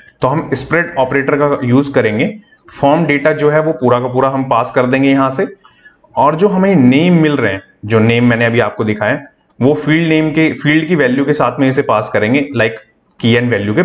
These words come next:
pair में। ये तो चीज हो गई आपके किसके लिए, on change method के लिए।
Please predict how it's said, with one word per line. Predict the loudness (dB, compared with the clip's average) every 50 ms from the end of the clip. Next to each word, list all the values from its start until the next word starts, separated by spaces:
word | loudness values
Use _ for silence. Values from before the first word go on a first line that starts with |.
| -2 -2
pair | 0 0 0 0 -2
में। | -4 -6 -8
ये | -8 -8 -6
तो | -4 -4
चीज | -2 0 0 2 2
हो | 2 2
गई | 2 2 2
आपके | 2 0 -2 -4 -4
किसके | -2 -2 -4 -2 -2 -2 0
लिए, | 0 0 -2 -2 0
on | 0 2 2 0
change | 0 2 2 2 2 2 0
method | 0 -2 -2 -4 -4 -4 -4 -2 -2
के | -4 -4
लिए। | -4 -6 -8